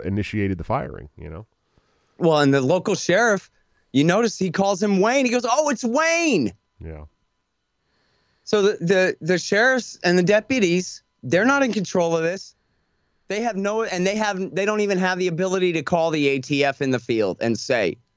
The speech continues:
Speaker 2: "I have them on the phone. They're begging for a ceasefire." There's no communication with the local authorities whatsoever. A T F just rolls into town and does this without working with them at all.
Speaker 1: Sure.
Speaker 2: And then so you can hear the old man that answers the phone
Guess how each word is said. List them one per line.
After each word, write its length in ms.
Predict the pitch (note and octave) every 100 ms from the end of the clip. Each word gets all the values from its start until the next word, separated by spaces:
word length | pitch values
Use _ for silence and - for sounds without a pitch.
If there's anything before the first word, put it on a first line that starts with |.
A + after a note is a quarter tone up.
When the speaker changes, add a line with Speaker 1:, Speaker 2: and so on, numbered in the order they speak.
| _
Speaker 2:
"I 120 | A#2 B2
have 260 | D3 D3+
them 120 | D#3+
on 180 | D3+ C#3+
the 80 | C#3
phone. 420 | - B2+ A#2+ A2 - _
They're 100 | C3+
begging 420 | A2+ C#3+ D3 C#3
for 180 | C3 C3+
a 40 | B2+
ceasefire." 760 | - A#2 - - G2+ F#2+ F#2 - _ -
There's 200 | C3 D3+
no 180 | E3
communication 800 | E3+ E3+ D3 C#3+ C3 B2 A#2 A#2
with 120 | A2
the 80 | A2+
local 300 | A2 G#2+ A2
authorities 480 | G#2 G#2+ G2+ G2 F2+
whatsoever. 720 | F#2 F2+ - F2+ C#2 A1 C2 - _
A 140 | B2 C3+
T 160 | C#3+
F 80 | C3+
just 240 | B2+ A2+ G2+
rolls 400 | A#2 A#2 A2+ A#2
into 160 | G#2+
town 280 | F#2 G#2 F#2+
and 140 | F2+
does 240 | F2 F2 -
this 300 | - - - _ _
without 360 | G#2 A2 G#2+ G#2
working 280 | G#2 F#2+ F2+
with 100 | -
them 220 | F2+ D#2
at 140 | F#2+
all. 320 | E2 G1+ - _ _
Speaker 1:
Sure. 260 | - F#2+ F2 G2
Speaker 2:
And 80 |
then 100 | D#3
so 140 | D#3+ G#3
you 160 | G3
can 140 | G3+ G3
hear 200 | A3 A3+
the 120 | F3
old 180 | G3+ G#3
man 220 | G3+ G#3
that 140 | G3 F#3+
answers 420 | G3+ - F#3+ -
the 100 | D#3
phone 500 | - A3+ F3+ C3+